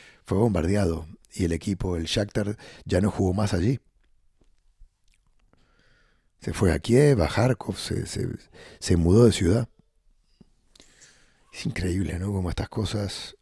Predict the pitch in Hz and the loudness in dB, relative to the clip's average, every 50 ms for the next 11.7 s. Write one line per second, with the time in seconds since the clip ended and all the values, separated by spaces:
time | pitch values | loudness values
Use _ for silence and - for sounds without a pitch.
0 | _ _ - - 107 101 101 98 92 87 82 90 104 104 104 101 101 101 - - | _ _ -6 -4 -2 0 0 0 -2 -2 -2 -2 -2 -2 -2 -4 -4 -6 -8 -12
1 | _ _ - - - - - - _ - - _ _ _ _ _ _ _ _ _ | _ _ -20 -20 -20 -20 -20 -20 _ -20 -20 _ _ _ _ _ _ _ _ _
2 | _ _ _ _ _ - _ _ _ _ _ _ _ - - - _ - - 95 | _ _ _ _ _ -20 _ _ _ _ _ _ _ -20 -20 -20 _ -6 -2 -2
3 | 92 - - 92 92 87 - - 104 98 101 95 95 98 104 104 - 98 87 90 | -2 0 -2 -2 -2 -2 -2 0 0 0 0 -2 -4 -4 -6 -6 -6 -6 -6 -4
4 | 92 98 - 117 95 78 87 80 87 98 101 110 113 120 123 - - - - - | -6 -6 -4 -4 -4 -2 -2 -2 -2 -2 -2 0 0 -2 -4 -4 -8 -14 -18 -20
5 | _ _ _ _ _ _ _ _ _ _ _ _ _ _ - 98 92 90 80 76 | _ _ _ _ _ _ _ _ _ _ _ _ _ _ -2 2 4 4 4 4
6 | 82 - - 104 98 107 101 - 113 117 117 - _ _ _ _ _ _ _ _ | 2 2 2 2 2 2 2 2 2 2 0 -2 _ _ _ _ _ _ _ _
7 | _ _ _ _ _ _ _ _ _ _ _ _ _ _ _ _ _ _ _ _ | _ _ _ _ _ _ _ _ _ _ _ _ _ _ _ _ _ _ _ _
8 | _ _ _ _ _ _ _ _ _ _ _ _ _ _ _ _ _ _ _ _ | _ _ _ _ _ _ _ _ _ _ _ _ _ _ _ _ _ _ _ _
9 | _ _ - - 92 87 82 82 82 80 80 82 - - _ _ _ _ _ _ | _ _ -6 -2 0 0 0 0 0 -2 -4 -6 -10 -14 _ _ _ _ _ _
10 | _ _ _ _ - 110 104 107 107 101 - 104 87 90 90 92 98 95 92 90 | _ _ _ _ 0 2 4 4 4 4 2 0 -2 0 0 0 0 0 0 0
11 | 90 87 - 95 76 69 - 76 60 - - - - - | 0 0 2 2 0 0 0 -2 -4 -4 -8 -14 -16 -18